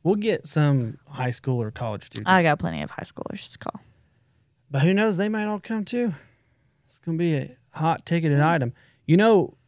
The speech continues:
Speaker 1: when I, I put it out on Facebook,
Speaker 2: Mm-hmm.
Speaker 1: and I just, this was when the, I knew the show was happening.
Speaker 2: Mm-hmm, mm-hmm.
Speaker 1: The date wasn't, like, in concrete
Speaker 2: Set.
Speaker 1: yet.
Speaker 2: Yep.
Speaker 1: And I just said on Facebook, if I were to do a stand-up comedy show,
Speaker 2: Mm-hmm.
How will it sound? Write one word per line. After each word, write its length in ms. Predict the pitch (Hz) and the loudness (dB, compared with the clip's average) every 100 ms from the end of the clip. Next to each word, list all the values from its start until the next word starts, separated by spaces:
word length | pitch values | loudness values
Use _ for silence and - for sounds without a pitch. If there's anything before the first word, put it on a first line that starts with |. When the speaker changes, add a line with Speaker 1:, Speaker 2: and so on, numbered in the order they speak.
| _ | _
Speaker 1:
when 180 | 156 160 | 0 2
I, 160 | 156 139 | 2 2
I 20 | |
put 180 | 185 185 | 2 4
it 80 | 175 | 4
out 120 | 156 | 4
on 140 | 135 | 2
Facebook, 580 | - 202 220 - 139 127 | 0 0 0 0 2 2
Speaker 2:
Mm-hmm. 280 | 135 196 208 294 _ _ | 2 2 2 0 _ _
Speaker 1:
and 100 | 139 | -2
I 140 | 139 139 | 0 0
just, 360 | 139 135 - _ _ _ _ 160 | -2 -4 -8 _ _ _ _ -2
this 200 | 196 247 | -2 0
was 160 | 202 | -2
when 160 | 175 160 | 0 0
the, 160 | 139 - _ | -2 -4 _
I 60 | 147 | 0
knew 160 | 170 269 | 2 2
the 80 | |
show 260 | 240 220 202 | 0 2 4
was 140 | 175 139 | 2 0
happening. 380 | 127 110 113 202 | -2 -4 2 4
Speaker 2:
Mm-hmm, 340 | 220 277 - | 4 0 -2
mm-hmm. 160 | 196 202 147 | 0 2 0
Speaker 1:
The 80 | |
date 300 | 143 175 214 | 2 2 2
wasn't, 340 | 170 165 147 139 | 2 2 2 -4
like, 240 | 113 - _ _ _ - | -8 -10 _ _ _ 0
in 200 | 156 143 | 0 0
concrete 560 | 147 143 117 - - | 0 0 -2 -8 -6
Speaker 2:
Set. 180 | - 117 | -2 -2
Speaker 1:
yet. 140 | 82 - | -4 -8
Speaker 2:
Yep. 220 | - 160 - _ _ _ _ _ _ _ _ | -6 -6 -10 _ _ _ _ _ _ _ _
Speaker 1:
And 160 | - 147 | -2 0
I 80 | 151 | 2
just 260 | 147 143 - | 0 -2 0
said 180 | 151 156 | 0 2
on 140 | 151 | 0
Facebook, 480 | 143 143 139 131 - _ _ _ _ _ _ _ _ _ _ _ _ _ _ _ - | 0 -2 -2 -4 -6 _ _ _ _ _ _ _ _ _ _ _ _ _ _ _ -6
if 140 | 147 | 0
I 80 | 147 | 2
were 100 | 156 | 2
to 60 | 143 | 4
do 180 | 156 143 | 4 2
a 40 | |
stand-up 420 | - 151 151 143 | 2 2 2 0
comedy 280 | - 147 135 | -2 0 -2
show, 300 | 123 127 123 120 | -4 -4 -4 -2
Speaker 2:
Mm-hmm. 280 | 180 185 180 | 2 4 4